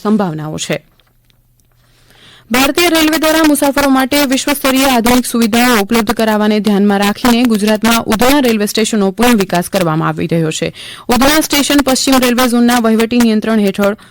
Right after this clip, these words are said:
આવે છે. અમૃત ભારત સ્ટેશન યોજના હેઠળ પુનઃ વિકસિત કરવામાં આવી રહેલા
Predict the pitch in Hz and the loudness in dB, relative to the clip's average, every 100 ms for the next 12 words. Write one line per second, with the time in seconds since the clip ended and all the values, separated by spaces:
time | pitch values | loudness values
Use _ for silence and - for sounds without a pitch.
0 | _ - 185 165 - 302 233 233 269 240 | _ -4 -2 -2 -2 0 2 2 2 0
1 | 226 233 233 - 220 233 226 - 220 214 | 0 0 -2 -6 -4 -2 -2 -2 -2 0
2 | 214 214 202 214 240 226 269 269 220 - | 0 2 0 0 -2 0 0 0 0 -4
3 | 233 214 208 202 196 190 190 185 214 - | -4 -2 0 0 0 -2 -2 -2 -2 -4
4 | - | -8